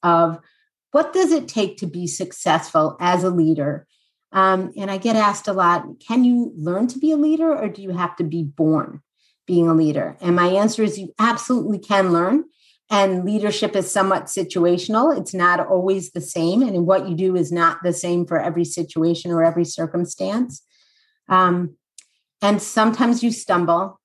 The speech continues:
and, and that's okay. Now, I told you I was running Net Grocer, and, and, uh, this was the case during nine eleven. And we had a, our data center and all of our technology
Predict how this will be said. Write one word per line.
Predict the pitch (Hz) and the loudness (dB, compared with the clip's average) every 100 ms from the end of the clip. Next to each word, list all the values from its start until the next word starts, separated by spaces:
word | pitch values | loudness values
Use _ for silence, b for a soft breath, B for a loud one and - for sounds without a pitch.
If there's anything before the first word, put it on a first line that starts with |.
| - | -6
and, | 180 175 - | -6 -6 -6
and | 185 175 | -2 0
that's | 170 165 | -2 0
okay. | 160 147 - - - _ _ _ _ _ | -4 -2 -6 -6 -10 _ _ _ _ _
Now, | 175 180 | 0 2
I | |
told | - 208 196 | 2 2 4
you | |
I | 190 185 | 4 4
was | 175 | 2
running | 190 185 180 180 - | 0 0 -2 -4 -2
Net | 185 180 | 0 0
Grocer, | 185 190 190 - 170 | 2 2 2 -2 -4
and, | 160 - - | -4 -6 -4
and, | 170 170 143 _ - | -2 -2 -4 _ -4
uh, | 165 160 - - _ _ _ _ - | 0 0 -2 -14 _ _ _ _ 0
this | 214 214 | 0 4
was | 208 185 | 2 2
the | - 185 | -2 0
case | 185 185 180 | 2 0 0
during | 185 170 170 | -2 0 2
nine | 165 165 160 | 2 2 2
eleven. | 160 165 165 156 170 _ _ _ _ - | 0 -2 -4 -10 -14 _ _ _ _ -6
And | 185 | 0
we | 190 180 | 2 2
had | 180 175 170 165 - | 4 4 4 2 -2
a, | 165 - | -6 -2
our | 170 | -2
data | 147 196 196 233 | -2 -4 -2 -2
center | - 196 190 185 180 180 | 0 0 0 0 -2 -2
and | 180 165 - | -2 -4 2
all | 170 190 | 4 4
of | 190 | 2
our | 185 | -2
technology | - 180 185 170 175 165 | -2 -8 -6 -4 -4 -4